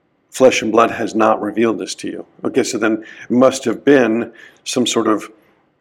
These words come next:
divine inspiration, some sort of whatever that is. Okay, here's my point. If Jesus says, "Who do the people say the Son of Man is?" and he follows that up by saying, "But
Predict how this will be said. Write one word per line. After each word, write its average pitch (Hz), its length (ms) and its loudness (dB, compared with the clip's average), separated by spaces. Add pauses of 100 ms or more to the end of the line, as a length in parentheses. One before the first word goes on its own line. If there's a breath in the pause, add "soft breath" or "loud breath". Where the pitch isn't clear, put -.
(180)
divine 113 520 0
inspiration, 107 760 -4
some 101 180 -8
sort 107 180 -4
of - 260 -20
whatever 123 360 2
that 98 200 -2
is. - 240 -14 (680 loud breath)
Okay, 110 360 2 (720)
here's 156 260 2
my 120 160 0
point. - 480 -4 (840 loud breath)
If 127 180 0
Jesus 214 480 -2
says, 120 360 -2 (440 soft breath)
"Who 170 120 0
do 170 100 2
the 160 80 0
people 151 260 -4
say 120 180 -2
the 110 100 -2
Son 113 240 -2
of 101 140 -6
Man 110 280 0
is?" 90 340 -12 (240 loud breath)
and 120 120 -2
he 120 80 -2
follows 147 420 0
that 117 140 2
up - 120 -4
by 117 60 0
saying, 107 280 -6 (340 soft breath)
"But 104 520 -2